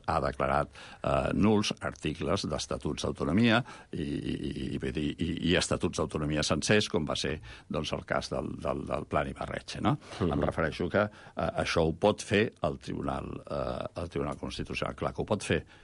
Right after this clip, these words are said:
Speaker 1: com pot anul·lar una llei, clar que pot anul·lar un, una llei, com
Speaker 2: El que passa
Speaker 1: pot,
Speaker 2: és que el,
Speaker 1: com
Speaker 2: el
Speaker 1: pot anul·lar un acte jurídic entre dos persones.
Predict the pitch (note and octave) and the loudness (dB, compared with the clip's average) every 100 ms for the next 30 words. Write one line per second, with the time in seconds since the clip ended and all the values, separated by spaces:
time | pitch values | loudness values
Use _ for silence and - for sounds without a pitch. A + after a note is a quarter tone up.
0 | - - G2+ - F2 - D2+ E2 D#2 C#2 | -6 2 4 6 4 4 2 2 2 2
1 | B1+ E2 G2 - - - D#2+ D#2 - C#2 | 4 4 4 0 -12 -4 0 0 0 -2
2 | - D#2 F#2+ G#2 G#2+ - F2+ - F#2+ E2 | -2 2 4 4 4 2 -2 0 2 4
3 | D#2 D2 D2+ - A2 G2+ A#2+ A#2 A2+ C#3+ | 2 0 -2 0 2 6 6 6 4 6
4 | A#2 C#3 C#3+ - C3+ A#2+ A#2 C#3 C#3 _ | 6 6 4 4 4 6 6 6 4 _
5 | B2+ B2 C3+ - C3 A2+ A#2 C#3+ C3+ F3 | 4 6 6 4 0 4 6 6 6 4
6 | - - - G#2 G2+ F#2+ G#2 - F2+ - | 0 -8 2 4 4 4 2 2 0 2
7 | A2 G#2 F#2+ | 4 6 4